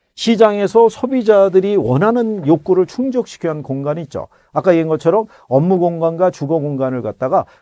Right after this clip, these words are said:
같은 공간에다가 안에서 분리가 되게끔 이렇게 설계를 할 수도 있다는 얘기죠. 예, 그리고 거기에 따라서 우리가 가격 전략이라고 얘기를 하죠.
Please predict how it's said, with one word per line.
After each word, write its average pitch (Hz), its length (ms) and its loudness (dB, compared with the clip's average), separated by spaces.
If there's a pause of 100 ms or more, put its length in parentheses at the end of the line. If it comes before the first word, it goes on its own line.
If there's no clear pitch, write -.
같은 247 400 -2
공간에다가 156 760 -2 (160)
안에서 180 480 0
분리가 156 460 0
되게끔 123 540 -2
이렇게 175 260 2
설계를 180 440 -4
할 123 80 -6
수도 131 200 -10
있다는 113 300 -2
얘기죠. 95 380 -6 (280)
예, 147 160 0
그리고 214 460 4 (260)
거기에 180 300 6
따라서 196 400 4
우리가 170 340 0
가격 196 420 2
전략이라고 147 680 0
얘기를 107 240 -4
하죠. 123 440 -4